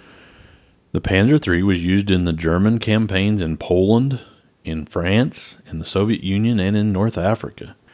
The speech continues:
Many were still in combat service against the Western Allied forces in nineteen forty-four through nineteen forty-five, at Anzio in Italy, in Normandy, and in Operation Market Garden in the Netherlands.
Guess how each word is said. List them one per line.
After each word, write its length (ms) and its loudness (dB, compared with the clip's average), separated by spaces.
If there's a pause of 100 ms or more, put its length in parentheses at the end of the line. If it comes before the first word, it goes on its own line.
(200)
Many 260 4
were 140 4
still 260 2
in 80 2
combat 420 2
service 380 -2
against 300 0
the 60 -8
Western 340 0
Allied 400 2
forces 440 -6
in 140 -2
nineteen 420 -2
forty-four 600 2
through 180 -2
nineteen 380 0
forty-five, 760 -2 (300)
at 260 0
Anzio 840 4
in 340 0
Italy, 480 0 (380)
in 240 -2
Normandy, 720 0 (160)
and 160 -4
in 200 -4
Operation 580 0
Market 360 -2
Garden 400 0
in 120 -2
the 60 -2
Netherlands. 720 -6